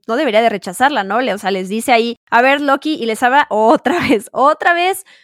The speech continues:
metiendo el, el dedo en la llaga de todo lo que le pasó a Loki, ¿no? De sus planes fallidos. Obviamente aquí hace referencia a ellos, a volver a, a la, a los Avengers, a vencer a los Avengers, a tener, tomar el trono de Asgard, a vencer a Thanos. Todo lo hace, eh,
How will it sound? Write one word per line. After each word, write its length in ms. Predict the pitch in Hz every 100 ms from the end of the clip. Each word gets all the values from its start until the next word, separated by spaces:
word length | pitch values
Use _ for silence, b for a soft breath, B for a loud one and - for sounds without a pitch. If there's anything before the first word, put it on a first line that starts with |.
| b
metiendo 540 | 240 233 262 269 285
el, 200 | 285 247 -
el 200 | 214 214
dedo 240 | 233 247
en 100 | 247
la 100 | 220
llaga 380 | 196 233 247 277
de 180 | 220 190
todo 300 | - 233 254
lo 100 | 220
que 200 | 196 190
le 300 | 185 202 208
pasó 240 | - 190 214
a 60 |
Loki, 320 | 214 226 220 180
¿no? 180 | 196
De 100 | 233
sus 180 | 208 190
planes 300 | 214 208 233
fallidos. 400 | 202 196 220 240 -
Obviamente 420 | 220 233 220 220
aquí 360 | 214 220 240 _ _ _ 226
hace 220 | 220 240
referencia 480 | 214 208 208 208 214
a 60 |
ellos, 320 | 208 233 233 -
a 80 |
volver 300 | 190 190 196
a, 220 | 190 185 175
a 140 | 175
la, 80 | 185
a 240 | 185 160
los 160 | 180 185
Avengers, 400 | 202 220 208 196
a 60 |
vencer 260 | 175 180 269
a 60 | 311
los 160 | 214
Avengers, 520 | 190 196 208 208 202
a 140 | 185 175
tener, 420 | 190 196 196 202 -
tomar 220 | 202 214
el 80 | 208
trono 220 | 208 202
de 100 | 185
Asgard, 400 | 214 208 202 190
a 80 | 180
vencer 260 | 180 214
a 60 | 208
Thanos. 400 | 208 214 214 - b b _
Todo 240 | 254 262
lo 80 | 262
hace, 420 | 254 262 262 285 _ _ 185 190
eh, 260 | 190 185